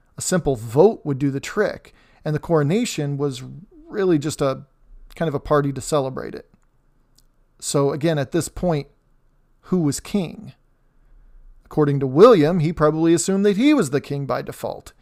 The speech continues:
And his army no doubt agreed to that. However, while the English bodies rotted on that battlefield, some things were stirring in London that would fly in the face of William's assumptions.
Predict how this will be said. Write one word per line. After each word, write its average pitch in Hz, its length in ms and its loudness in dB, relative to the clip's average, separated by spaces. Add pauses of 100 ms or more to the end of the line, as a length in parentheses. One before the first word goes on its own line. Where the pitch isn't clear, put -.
(920)
And 165 280 -2
his 147 240 -2
army 170 320 2
no 139 160 0
doubt 131 160 -2
agreed 139 360 0
to - 100 -16
that. - 300 -6
However, 170 480 6
while 156 240 4
the 165 160 -4
English 240 320 -2
bodies 156 440 0
rotted 147 600 0
on 165 200 -4
that 151 220 -4
battlefield, 143 600 0 (320)
some 220 340 2
things 190 400 -2
were 151 240 0
stirring 143 680 -2
in 143 260 -4
London 143 440 -2
that 147 160 -4
would 143 100 -8
fly 170 400 0
in 151 100 -4
the 147 40 -4
face 151 300 -4
of 131 80 -8
William's 139 320 0
assumptions. - 720 -6